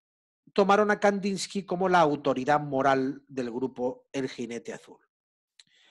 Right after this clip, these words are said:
Tanto Kandinsky como, eh, Frank Marx, que lo tenéis por ahí, eh, Frank Marx, eh, son artistas compenetrados entre sí,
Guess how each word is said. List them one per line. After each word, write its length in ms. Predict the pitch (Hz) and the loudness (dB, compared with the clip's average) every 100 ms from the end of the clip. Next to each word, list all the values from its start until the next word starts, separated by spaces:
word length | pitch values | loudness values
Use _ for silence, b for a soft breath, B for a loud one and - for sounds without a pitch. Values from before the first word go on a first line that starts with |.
| b b b b _ _ - _ | b b b b _ _ -20 _
Tanto 1160 | 175 170 156 170 165 160 156 156 156 165 - _ _ | 4 4 0 2 4 6 4 4 2 0 -8 _ _
Kandinsky 840 | - 170 185 269 - 147 139 - _ _ | 0 2 4 0 0 -4 -4 -6 _ _
como, 540 | 165 156 156 160 - - | -8 -2 0 -2 -6 -10
eh, 380 | 147 143 143 147 - | -6 -6 -6 -8 -12
Frank 220 | - 185 175 | 0 0 2
Marx, 920 | 185 202 160 - - - - - _ _ _ _ | 4 4 4 -2 -12 -16 -20 -20 _ _ _ _
que 100 | - | -16
lo 100 | 117 | -14
tenéis 280 | 110 120 123 | -12 -12 -12
por 160 | - 113 | -10 -4
ahí, 420 | 147 175 170 - _ _ | 0 0 -2 -10 _ _
eh, 180 | - 82 _ | -20 -20 _
Frank 200 | 123 117 | -12 0
Marx, 500 | 165 160 160 - b b b b _ | 2 2 0 -14 b b b b _
eh, 320 | 160 160 156 151 156 - | -2 0 0 -2 -6 -8
son 440 | - - 226 226 - _ _ 185 180 _ _ _ - | -6 4 4 4 -6 _ _ -20 -20 _ _ _ -4
artistas 480 | 151 156 196 190 - _ | -2 0 0 -2 -4 _
compenetrados 680 | 147 135 139 139 175 165 156 | -8 -4 -4 0 0 0 0
entre 300 | 139 139 127 | -2 -4 -4
sí, 300 | 240 226 | -2 -2